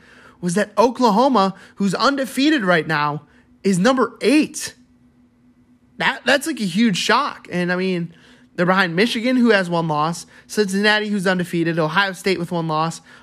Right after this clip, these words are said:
Oregon with one loss, and Alabama with one loss. So they're behind a group of five team that's undefeated and four teams with one loss. And that just shows that the eye test does indeed matter when they're put,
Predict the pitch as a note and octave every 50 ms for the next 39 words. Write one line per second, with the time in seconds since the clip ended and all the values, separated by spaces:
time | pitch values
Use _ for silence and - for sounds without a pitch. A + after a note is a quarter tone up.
0 | - _ - G#3 A3+ A#3 A3+ G#3+ G#3+ G3+ G3 F#3+ G3 F3+ F3+ F3+ F3 E3+ E3+ E3+
1 | F3 F3 - - _ D#3+ D#3+ D3+ E3 F3+ F3 E3+ F3 G3 G#3+ G3 D#3+ C3+ C#3 C3+
2 | C3+ C#3 B2 B2 A2+ - - E3 F3+ G3 G3 F3+ F#3 F#3 F#3 F#3+ F#3 F3+ F3+ F3
3 | - _ _ _ _ _ _ _ _ _ _ _ _ _ _ _ _ _ D#3 D3
4 | D3 A3 C#4 C4+ B3 A#3 E3+ - G#3+ G#3+ A3+ A3+ G#3+ - - A3+ G#3+ G3+ G3 G3
5 | G#3 F#3+ F#3 F3+ F3+ - F3 E3 D#3+ E3+ E3+ E3 E3 - - - - _ _ _
6 | _ _ D#3+ E3+ E3 D#3 D3 C3+ - - - - - A3+ B3+ C#4 C#4 C4 B3+ G#3
7 | - - A#3 A#3 A3+ G#3 G3+ G3 - F3+ F#3+ F#3+ F#3+ F#3+ F#3 G3 G#3 F3+ - -
8 | - - - _ _ - - - _ _ _ - E3 F3+ G#3+ B3 B3+ A#3+ - B3
9 | A3 - - - F#3+ G3 G#3+ G#3+ G#3 E3+ F#3 D#3 - F#3 F3 E3 F3 G3 G3+ G3+
10 | - - G3+ F3 F3 - - _ _ F3 F3 F3+ F3 F3+ F3 E3+ D3+ F3 F#3 F3+
11 | D#3 D#3 E3 F3+ G#3 F#3+ E3 D3+ C#3+ C#3+ D3+ D3+ D#3 D#3 D#3 D#3 - F3+ F3 E3
12 | -